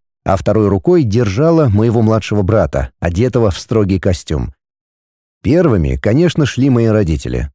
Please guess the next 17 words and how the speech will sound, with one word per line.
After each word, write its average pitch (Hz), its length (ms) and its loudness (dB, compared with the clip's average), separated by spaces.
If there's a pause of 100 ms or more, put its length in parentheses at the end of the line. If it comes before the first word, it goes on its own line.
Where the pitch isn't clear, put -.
но 87 240 0
мы 139 180 2
с - 120 -2
Анастасией 123 680 -2
шли 165 240 -2
за 190 160 0
ними, 101 420 2 (220)
поэтому 101 400 0
понять, 120 400 0
кто - 280 -2
нас 107 160 0
встречает 101 560 -2
на 87 120 0
входе, 156 400 0
я 113 220 0
не 117 140 2
мог. 73 320 -2